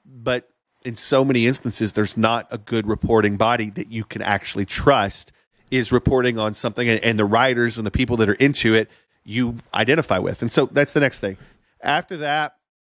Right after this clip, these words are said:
you have to have a fan base that's willing to consume. I feel like right now there is a huge group of people out there that are looking for certain kinds of things, and we don't really have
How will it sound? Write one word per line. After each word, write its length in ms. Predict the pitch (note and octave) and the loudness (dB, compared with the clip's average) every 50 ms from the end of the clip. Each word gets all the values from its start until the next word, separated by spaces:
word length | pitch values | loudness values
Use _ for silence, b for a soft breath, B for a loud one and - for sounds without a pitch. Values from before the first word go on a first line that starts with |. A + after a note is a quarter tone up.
| _ _ _ - | _ _ _ -8
you 140 | A#2+ A#2 | -6 -4
have 200 | G#2 - C#3 C#3 - | 0 0 0 0 -2
to 80 | - C#3+ | -4 -4
have 80 | C3+ | -4
a 40 | B2 | -4
fan 320 | A2+ - B2 A#2 A#2 A#2+ A#2+ | -2 -2 0 2 2 2 2
base 320 | A2+ A2 G#2+ G#2+ G2+ - | 4 4 4 4 2 0
that's 200 | - G#2+ G2+ - | -4 -4 -4 -2
willing 220 | - G#2+ G#2+ G#2 G2 | 0 0 0 0 0
to 80 | G2+ | -2
consume. 420 | - - G2 - - G#2+ G2 F#2+ F#2+ | -4 -6 -4 0 2 2 2 2 2
I 160 | F#2+ G#2+ B2 | 2 0 0
feel 220 | B2 - C#3 C3+ | -2 0 0 0
like 180 | A#2+ A2+ - - | 0 0 0 0
right 160 | A#2 A2+ G2+ | -2 -2 0
now 220 | G#2 A2 G#2+ G#2 G2 | 0 2 2 2 4
there 160 | G#2+ A2 G#2+ | 4 4 4
is 160 | G#2 - - | 4 2 0
a 40 | G2 | -6
huge 1000 | - - - - - - - A#2 B2 B2+ C3+ D3 D#3 D#3 D#3+ D#3+ D3 - - - _ _ _ | -8 -10 -20 -20 -20 -14 -6 -2 2 4 4 4 4 4 2 0 -4 -8 -14 -18 _ _ _
group 300 | - A#2 B2+ B2 - - | -6 -4 -4 -4 -2 -4
of 120 | A#2+ G#2+ - | -8 -8 -6
people 460 | - - A#2 A2 - - G#2+ G#2+ G2+ | -4 -2 -2 0 0 2 2 2 2
out 300 | - A2+ G#2+ G#2 G2+ _ | 2 2 2 0 0 _
there 320 | - G#2+ G2+ G2+ G2 F#2+ F2+ b b b b b b b | -4 -2 0 0 0 0 -2 b b b b b b b
that 100 | - A#2 | -2 0
are 120 | G#2 G#2 G2 | 2 2 0
looking 680 | G2+ G2+ G2+ A2+ A#2+ - - - G#2+ G#2 G2+ G2 G2 - - _ _ | 0 0 2 2 2 2 0 -6 -4 -4 -4 -6 -10 -12 -16 _ _
for 500 | - - A#2+ A2+ G#2+ G#2 G2+ G2 F#2+ - _ - | -4 0 2 4 4 4 2 0 -2 -6 _ -20
certain 360 | - - - - B2 G#2+ G#2+ G#2+ | -16 -10 -4 -2 -2 -2 -2 -2
kinds 280 | - A2+ G#2+ G#2 F#2+ | 0 0 0 0 -2
of 80 | G#2 - | -4 -4
things, 460 | - A#2 A2+ A2 G#2 G#2 G2 - - _ - | -2 0 0 0 0 -2 -4 -6 -8 _ -2
and 280 | - A#2 A#2 A#2 A#2 A2+ | 0 2 2 2 2 0
we 140 | A2+ B2 A#2+ | 0 -2 -2
don't 300 | A2 - A#2+ C#3+ F#3+ - - | 0 2 2 2 2 0 0
really 260 | D3+ D#3 D3 D3 C3+ | 0 2 2 2 0
have 720 | - - - - D#3+ D#3 D3 C3+ A#2 A2 G#2+ G#2 G2+ - | 0 -2 0 0 0 2 2 0 0 0 -2 -4 -6 -10